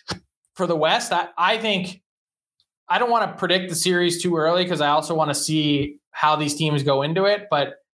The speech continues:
I think I'm leaning towards picking whoever comes out of the West.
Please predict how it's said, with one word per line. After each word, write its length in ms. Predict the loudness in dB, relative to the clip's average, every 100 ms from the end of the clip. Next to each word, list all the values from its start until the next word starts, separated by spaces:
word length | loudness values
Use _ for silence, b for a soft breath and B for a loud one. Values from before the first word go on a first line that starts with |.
| _ _ _ _ _ _ -4
I 100 | -2
think 240 | 0 0
I'm 160 | 0 0
leaning 320 | 0 0 0
towards 300 | 0 -2 -2
picking 300 | -4 -2 0
whoever 300 | 0 0 -2
comes 160 | -2
out 140 | 0 0
of 60 | 0
the 60 |
West. 300 | -4 -4 -8